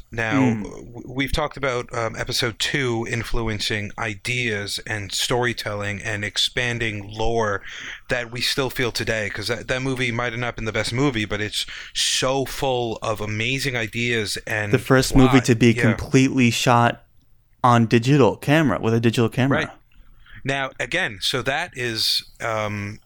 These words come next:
Speaker 1: a technological breakthrough too that we s-, are in, influenced
Speaker 2: And I
Speaker 1: the
Speaker 2: mean, the
Speaker 1: media
Speaker 2: original
Speaker 1: as a whole.
Speaker 2: trilogy had to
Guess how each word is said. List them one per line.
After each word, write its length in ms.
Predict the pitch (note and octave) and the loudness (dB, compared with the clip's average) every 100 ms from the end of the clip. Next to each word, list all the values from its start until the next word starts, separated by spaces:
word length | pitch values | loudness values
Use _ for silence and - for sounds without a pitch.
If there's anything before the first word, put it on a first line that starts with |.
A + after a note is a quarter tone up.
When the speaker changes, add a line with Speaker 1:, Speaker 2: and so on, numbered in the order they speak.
| - | -8
Speaker 1:
a 80 | B2 | -6
technological 1000 | - D3 B2 A#2 A#2 A2+ A2+ A2+ G#2+ G#2+ - - _ - | -4 -6 -4 -4 -4 -4 -4 -2 -4 -8 -16 -20 _ -4
breakthrough 440 | B2+ A#2 - A#2 G#2 | -2 -2 -4 -6 -4
too 440 | - D#3+ D#3 F2 | -2 0 -2 -4
that 200 | A#2 G#2+ | -4 -4
we 100 | A2 | -4
s-, 180 | G2+ - - | -4 -2 -2
are 120 | A#2+ | -2
in, 200 | A#2+ A2 - - - | -4 -2 2 2 2
influenced 560 | C3+ - B2+ B2 A#2 | 0 0 0 0 0
Speaker 2:
And 60 | A#2 | 2
I 20 | |
Speaker 1:
the 40 | A#2+ | 4
Speaker 2:
mean, 160 | B2+ | 6
the 140 | B2 A#2 | 6 6
Speaker 1:
media 120 | A2+ | 6
Speaker 2:
original 340 | B2+ C3+ B2 | 6 6 6
Speaker 1:
as 60 | A2 | 6
a 40 | |
whole. 40 | A2 | 4
Speaker 2:
trilogy 760 | B2+ E3+ D3+ - G#2+ G#2 G#2 G#2 | 6 8 6 4 -2 -2 -4 -4
had 260 | G2+ G2+ | -6 -6
to 200 | G2+ F#2 | -10 -12